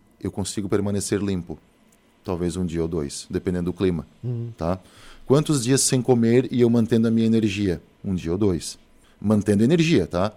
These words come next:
Speaker 1: É viver, sobreviver, eu sobrevivo um ba-, mais tempo.
Speaker 2: Uhum.
Speaker 1: Agora, manter a vitalidade, um dia ou dois. Tá? Quanto tempo sem dormir e eu manter também a, a minha, a minha disposição? Mesma coisa.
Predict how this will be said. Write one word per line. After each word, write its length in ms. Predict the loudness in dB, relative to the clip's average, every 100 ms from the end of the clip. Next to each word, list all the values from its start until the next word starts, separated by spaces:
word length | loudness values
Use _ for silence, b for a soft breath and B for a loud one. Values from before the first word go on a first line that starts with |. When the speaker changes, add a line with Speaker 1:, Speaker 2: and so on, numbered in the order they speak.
| _ _ _
Speaker 1:
É 80 | -4
viver, 340 | 0 4 4
sobreviver, 520 | 4 6 6 6 6 6
eu 60 |
sobrevivo 400 | 6 6 8 8
um 120 | 4 4
ba-, 160 | 4
mais 240 | 4 2 2
tempo. 340 | 2 2 -2
Speaker 2:
Uhum. 200 | -6 -8 0
Speaker 1:
Agora, 220 | 4 6
manter 380 | 6 6 6 6
a 120 | 6
vitalidade, 720 | 4 2 4 6 4 4 0
um 100 | -2
dia 140 | -2 0
ou 60 |
dois. 380 | 2 2 2 -4 B B B B B
Tá? 220 | 0 2
Quanto 380 | 2 4 4 4
tempo 340 | 2 2 2 0
sem 260 | 2 2
dormir 500 | 6 4 4 4 4 4
e 100 | 4
eu 80 | 4
manter 360 | 2 2 0
também 400 | 2 2 2 2
a, 260 | 4 2 0 B -6
a 100 | -2
minha, 580 | 0 2 0 0 -2 -4 B
a 40 | 0
minha 120 | 0
disposição? 720 | 0 0 2 2 2 2 0 b b -10
Mesma 260 | -4 -4
coisa. 400 | 0 0 0 -2